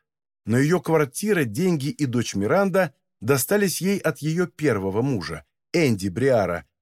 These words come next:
одного из директоров инвестиционного банка Goldman Sachs, а это было плохо. Грир хотела, чтобы Бенджи нашёл себе кого-нибудь с чуть менее серьёзным багажом прошлого за плечами.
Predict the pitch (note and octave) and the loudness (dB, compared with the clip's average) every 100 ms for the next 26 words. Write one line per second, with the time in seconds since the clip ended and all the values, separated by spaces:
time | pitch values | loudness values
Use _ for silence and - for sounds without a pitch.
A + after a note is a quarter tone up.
0 | _ G#2 G2+ B2 G#3 F#3+ B2+ D#3 - D#3 | _ -4 0 0 2 0 0 0 2 2
1 | F#3 G3 - D#3+ D3 C3 C#3 B2+ F3 F#3+ | 2 0 0 0 0 -2 -6 -4 0 0
2 | D#3+ B2+ D#3 F3+ E3 C3 C#3 E3+ C#3+ D3+ | 0 0 0 0 -2 -2 0 0 0 0
3 | D3+ - B2+ G2 - - - A2 F#2+ C#3+ | 0 -2 -2 -2 -4 -10 -4 0 0 -2
4 | - C#3+ B2 C3+ - G2 - - - - | -4 -6 -6 -8 -8 -10 -10 -14 -20 -20
5 | _ _ _ _ _ _ _ _ - F2 | _ _ _ _ _ _ _ _ -10 -2
6 | C#3 A#3 G#3+ F#3+ - G#3 F#3+ - F3+ E3 | 0 2 0 -2 0 0 0 -2 -2 -2
7 | C#3+ G#3+ A3+ C3+ A#2+ G#2+ - _ _ - | 2 4 4 2 0 0 -2 _ _ 0
8 | C#3+ - A3+ - F#3+ G3+ G3 G3+ G#3 F#3+ | 0 2 2 0 0 0 0 0 0 0
9 | G#3 - D#3 - G#3 - G3+ G3+ G3 F#3+ | -4 -6 -8 -6 -8 -2 0 2 2 -2
10 | - G3 G3 D3 G#2+ A2 G#2 G#2 A2 A#2 | -4 -2 2 0 2 -2 0 2 0 0
11 | G#2+ G#2 B2 E3 E3+ D#3 C3 B2 G#2 - | -4 -2 -2 -2 -4 -4 -4 -6 -10 -10
12 | - - - | -12 -14 -18